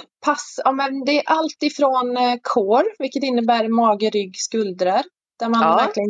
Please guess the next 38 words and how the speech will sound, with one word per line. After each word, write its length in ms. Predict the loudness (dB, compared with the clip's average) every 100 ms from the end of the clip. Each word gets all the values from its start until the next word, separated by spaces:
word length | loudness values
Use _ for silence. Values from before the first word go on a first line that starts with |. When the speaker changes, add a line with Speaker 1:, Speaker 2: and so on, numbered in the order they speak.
| 0
Speaker 1:
jobbar 380 | 0 0 0 -4 _ -2
inifrån 520 | 0 2 0 -2 -2
kroppen. 520 | -2 -2 0 0 -2 -4
Sen 180 | -2 -2
kan 100 | 0
man 120 | 0
bygga 200 | 0 0
vidare 320 | 2 2 0 0
på 140 | 2
mage, 440 | 4 4 2 0
rumpa, 400 | 0 -2 -2 0
lår. 360 | 0 2 2 0 -2 -8 _ -8 -2
Eh, 60 | 0 2 2
Speaker 2:
Ja. 180 | 2 2
Speaker 1:
det 60 | 2
är 40 |
ett 280 | 0 _ _
pass 240 | -2 -2 0
som 140 | 0
heter. 640 | 0 0 2 2 2 -2 -4
Man 260 | -2 -2 -6 _ _ -8
fokuserar 540 | -4 -2 2 2 2
på 120 | 2
de 200 | 0 0
musklerna. 640 | -2 -6 -4 -2 2 0 -2 -6
Eh, 460 | -2 2 2 2 2
vad 100 | 2
har 100 | 2
vi 140 | 4
mer? 300 | 4 4 4
Vi 80 | 2
har 220 | 4 4
ju 120 | 2 2
vanlig 320 | 0 0 -6
spinning. 640 | -8 -8 -6 -6 -2 0 0 -2 _ _
Olika 300 | -4 -2 0
intensiteter 720 | 2 4 2 2 0 0 0 -4
såklart. 520 | -4 0 2 2